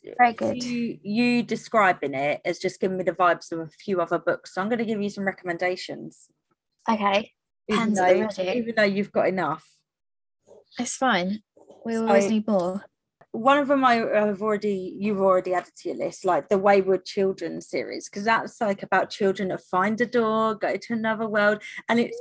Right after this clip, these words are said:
Speaker 2: only just made that connection, like, when you were talking about it. But yeah, they're very similar, I guess. Um,
Speaker 1: Yeah, that's, um, already in my Amazon wish list.
Speaker 2: <laughs> The Wayward Children series is written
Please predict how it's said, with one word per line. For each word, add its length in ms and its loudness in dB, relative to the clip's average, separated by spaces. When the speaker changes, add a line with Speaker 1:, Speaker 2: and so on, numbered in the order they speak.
Speaker 2:
only 320 2
just 640 -2
made 180 -4
that 160 -8
connection, 680 -6
like, 200 0
when 160 -2
you 80 -6
were 60 -6
talking 400 -14
about 340 -6
it. 180 -6
But 180 0
yeah, 240 2
they're 180 0
very 300 2
similar, 520 -4
I 40 -8
guess. 460 -6
Um, 260 2
Speaker 1:
Yeah, 240 6
that's, 220 0
um, 320 4
already 240 -2
in 120 -2
my 100 -4
Amazon 320 -2
wish 200 -4
list. 440 -4
Speaker 2:
<laughs> 380 -10
The 100 0
Wayward 360 4
Children 640 -4
series 420 -4
is 220 -8
written 480 -8